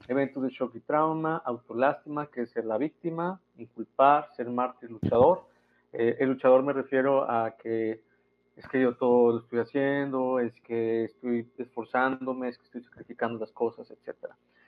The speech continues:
El pasado es el que te está limitando también. Eh, ¿qué más les puse? Ah, ok, falta de autoconocimiento, o sea, que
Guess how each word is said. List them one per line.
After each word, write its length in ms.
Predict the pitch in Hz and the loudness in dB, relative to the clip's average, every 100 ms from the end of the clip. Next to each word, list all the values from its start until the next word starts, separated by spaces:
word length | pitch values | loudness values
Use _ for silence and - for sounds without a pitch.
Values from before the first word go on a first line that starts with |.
| _ | _
El 160 | 131 123 | -6 0
pasado 540 | 123 131 151 160 151 | 0 6 8 8 6
es 100 | 147 | 2
el 80 | 151 | -2
que 80 | - | -8
te 120 | - | -14
está 180 | _ 131 | _ -4
limitando 440 | 127 127 120 120 120 | -2 -4 -6 -8 -8
también. 460 | 117 117 143 160 - _ _ _ - _ _ - | -8 -2 -2 -2 -6 _ _ _ -20 _ _ -2
Eh, 920 | 127 123 123 123 123 123 135 170 190 - - _ _ _ _ _ _ _ _ | 0 2 0 -2 -2 -4 -4 -6 -8 -12 -20 _ _ _ _ _ _ _ _
¿qué 100 | 135 | -8
más 140 | 127 | -6
les 120 | 131 127 | -6 -8
puse? 500 | 139 123 151 151 160 _ | -12 -6 -4 -2 -6 _
Ah, 100 | 131 120 | -4 -2
ok, 100 | 120 | -2
falta 260 | 117 135 165 | 2 2 6
de 60 | 160 | 4
autoconocimiento, 880 | 160 160 147 139 135 170 180 202 214 | 4 0 -2 -2 0 0 0 0 -2
o 80 | 180 | 0
sea, 280 | 135 135 | 4 4
que 380 | 135 139 139 - | 4 0 0 -4